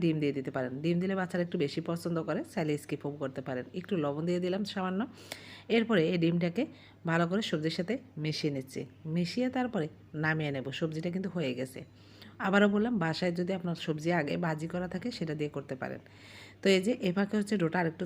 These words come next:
সফট হয়ে গেছে। এখন ডোটাকে একটু মথে লম্বা করে তারপর হচ্ছে এটাকে লিচি কেটে নেব। যে অনুযায়ী আপনি তৈরি করতে চান যতটুকু করে সেই অনুযায়ী লিচি কেটে নেবেন। তো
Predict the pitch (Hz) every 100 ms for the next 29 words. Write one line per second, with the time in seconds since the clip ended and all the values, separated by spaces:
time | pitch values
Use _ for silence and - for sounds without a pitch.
0 | 170 170 165 185 180 175 226 311 196 156
1 | 185 180 175 196 190 151 170 - - -
2 | - 175 - - - - - - - -
3 | 175 190 180 170 196 190 160 160 170 190
4 | - - - - - 185 175 202 220 214
5 | 202 190 285 - - 175 185 180 165 151
6 | 139 131 135 135 - 156 180 196 196 196
7 | 214 208 202 202 165 175 180 196 196 226
8 | 208 175 170 175 180 220 - 156 160 170
9 | 233 - 160 156 151 143 135 135 143 -
10 | - - -